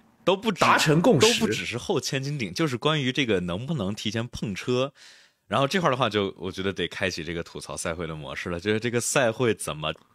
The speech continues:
Speaker 1: 这么业余啊？说是世界上最顶尖的赛车运动。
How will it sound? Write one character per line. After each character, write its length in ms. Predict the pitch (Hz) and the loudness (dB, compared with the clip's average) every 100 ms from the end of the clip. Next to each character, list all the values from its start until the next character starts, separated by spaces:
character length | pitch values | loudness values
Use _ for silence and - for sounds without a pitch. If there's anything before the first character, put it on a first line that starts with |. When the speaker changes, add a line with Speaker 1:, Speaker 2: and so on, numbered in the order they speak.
| _ | _
Speaker 1:
这 640 | - 302 294 220 160 147 | -4 2 4 4 2 2
么 180 | 131 123 | 2 2
业 320 | 131 135 104 | 4 4 4
余 180 | 90 82 | 0 0
啊？ 180 | 90 80 - - | 0 0 -8 -6
说 340 | - 220 240 | -2 2 4
是 440 | 233 196 135 104 - _ _ - _ - | 4 4 4 2 -2 _ _ -20 _ -6
世 240 | - 254 | 0 4
界 100 | 190 | 4
上 200 | 160 139 | 4 2
最 180 | - - | 2 2
顶 140 | 90 | 2
尖 120 | 87 | 0
的 80 | 101 | 0
赛 200 | 92 120 | 2 2
车 180 | 95 110 | 2 2
运 160 | 113 90 | 2 2
动。 180 | 76 | -4